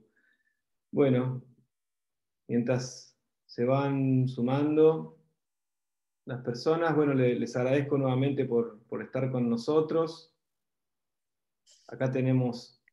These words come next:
eh, la suerte, eh, de contar con una directora que además de hacer buenas películas, tiene la, la voluntad de, contra viento y marea, acompañarla, pandemia mediante.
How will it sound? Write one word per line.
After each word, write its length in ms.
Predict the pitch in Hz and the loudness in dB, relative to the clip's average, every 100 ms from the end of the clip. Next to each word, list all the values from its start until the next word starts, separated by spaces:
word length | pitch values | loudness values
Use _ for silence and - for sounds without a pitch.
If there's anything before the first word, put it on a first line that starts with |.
| _ | _
eh, 480 | - 107 107 107 - - | -12 -10 -8 -10 -14 -14
la 180 | 120 117 | -10 -10
suerte, 840 | - 147 143 143 139 143 143 143 - - _ _ _ _ _ - | 0 2 2 0 2 2 2 -6 -14 -20 _ _ _ _ _ -6
eh, 540 | 113 117 113 110 107 110 | 0 2 2 -2 -6 -6
de 180 | 117 131 | -4 -2
contar 340 | 139 151 143 | 0 0 0
con 140 | 151 | 0
una 80 | 151 | 2
directora 680 | 147 143 143 139 151 151 143 | 4 4 2 2 2 2 2
que 80 | 131 | 2
además 320 | 127 143 143 | 2 2 0
de 80 | 139 | -2
hacer 340 | 131 131 147 | -4 0 2
buenas 320 | 147 156 143 | 4 2 0
películas, 540 | 143 139 151 151 151 - | 0 2 2 2 0 0
tiene 240 | 147 139 | 0 0
la, 260 | 127 123 127 | 0 -2 -2
la 120 | 139 | 2
voluntad 600 | 156 151 156 151 151 156 | 4 4 2 2 4 6
de, 180 | 139 131 | 4 2
contra 320 | 143 135 143 | -2 0 2
viento 360 | 160 180 170 151 | 4 4 2 0
y 60 | |
marea, 680 | 147 139 147 156 170 170 - | 0 2 6 6 4 -2 -10
acompañarla, 1300 | 127 - 131 135 131 127 143 143 143 143 143 147 143 _ _ _ _ - _ - | -14 -8 -4 -4 -2 0 2 2 0 -2 -2 -4 -6 _ _ _ _ -20 _ -12
pandemia 520 | 127 123 135 151 151 135 | -4 0 2 4 4 4
mediante. 1000 | 131 135 143 147 156 151 160 170 - | 4 4 4 2 2 2 0 0 -4